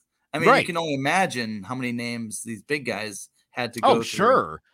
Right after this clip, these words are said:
Speaker 2: Well, it's funny. I mean, I was watching, um, I was watching some old video a couple days ago of Stone Cold Steve Austin.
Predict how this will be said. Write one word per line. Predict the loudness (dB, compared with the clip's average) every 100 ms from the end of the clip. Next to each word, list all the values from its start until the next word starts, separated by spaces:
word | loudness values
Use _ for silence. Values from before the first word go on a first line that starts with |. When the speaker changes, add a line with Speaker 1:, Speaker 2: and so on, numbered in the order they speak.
| _ _
Speaker 2:
Well, | 6 6
it's | 6
funny. | 0 2 2
I |
mean, | 4 2
I |
was | 2 0
watching, | -4 -2 -2 -2
um, | -2 -4 -4
I | -2
was | -2 -4
watching | -6 -4 -4 -4
some | -4 -4
old | -4 -4
video | -4 -2 -4
a | -2
couple | -6 -4
days | -4 -2 -4
ago | 0 0 0
of | -4
Stone | -2 -2 -2
Cold | -2 -2 -2
Steve | -6 -4 -2
Austin. | -2 -4 -6 -10 -12 -12